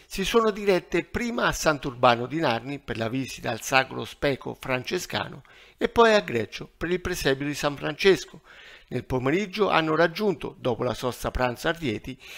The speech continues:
Fonte Colombo, dove visiteranno l'eremo. La giornata si concluderà poi con cena e pernottamento a Rieti. Domenica mattina il radar condurrà i partecipanti sul Monte Terminillo,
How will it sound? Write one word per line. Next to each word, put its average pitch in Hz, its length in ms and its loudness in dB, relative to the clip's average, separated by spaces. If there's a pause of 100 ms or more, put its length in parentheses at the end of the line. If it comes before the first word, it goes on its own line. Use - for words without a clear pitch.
(280)
Fonte 214 380 4
Colombo, 143 640 2
dove 185 340 6
visiteranno 143 760 4
l'eremo. 127 560 2
La 117 140 -6
giornata 190 580 2
si 170 160 -8
concluderà 156 640 -4
poi 147 320 0
con 117 220 -10
cena 190 500 -2
e 180 120 -2
pernottamento 196 760 -4
a 147 60 2
Rieti. 135 420 -8 (220)
Domenica 147 460 0
mattina 214 600 -4 (180)
il 185 160 -4
radar 175 460 0
condurrà 170 400 -2
i 160 80 -2
partecipanti 156 880 -4
sul 190 200 -6
Monte 190 340 -4
Terminillo, 175 680 -6